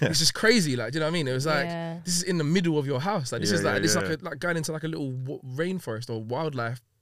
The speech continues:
Speaker 1: center,
Speaker 3: Crazy.
Speaker 1: but it's just in the middle of your house, like,
Speaker 2: Mm.
Speaker 1: "Oh yeah, my dad's an astronaut, da, da, da, da, whatever," and
Speaker 3: Wow.
Speaker 1: cool, and that's just, like, whatever's normal, whatever. And, um,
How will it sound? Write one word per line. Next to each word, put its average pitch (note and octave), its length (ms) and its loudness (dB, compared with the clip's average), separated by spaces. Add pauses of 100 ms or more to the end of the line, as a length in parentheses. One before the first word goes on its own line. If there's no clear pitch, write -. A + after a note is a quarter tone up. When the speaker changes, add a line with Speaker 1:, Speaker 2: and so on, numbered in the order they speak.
(160)
Speaker 1:
center, A#2 420 -2 (100)
Speaker 3:
Crazy. - 240 -10
Speaker 1:
but - 80 -8
it's - 80 4
just - 100 4
in F3 60 2
the D3 60 0
middle D3 160 -2
of A#2 80 -2
your A2 80 -4
house, D#3+ 300 -6
like, A2 160 -6
Speaker 2:
Mm. E3 340 -8
Speaker 1:
"Oh G3+ 100 -2
yeah, G3+ 160 -2
my F#3+ 100 -4
dad's E3+ 200 -6
an D3 80 -12
astronaut, C#3+ 320 -12
da, C#3 80 -10
da, C3 180 -6
da, - 0 - (120)
da, C3+ 80 -6
whatever," B2 380 -6
and A#2+ 120 -4 (140)
Speaker 3:
Wow. D#2 280 -10
Speaker 1:
cool, C#3 260 -2
and A2 120 -4
that's B2 160 -6
just, A#2 160 -6
like, G#2+ 220 -8
whatever's A2+ 340 -4
normal, B2+ 300 -2
whatever. A2 420 -6 (580)
And, A#2+ 200 0
um, A2+ 500 0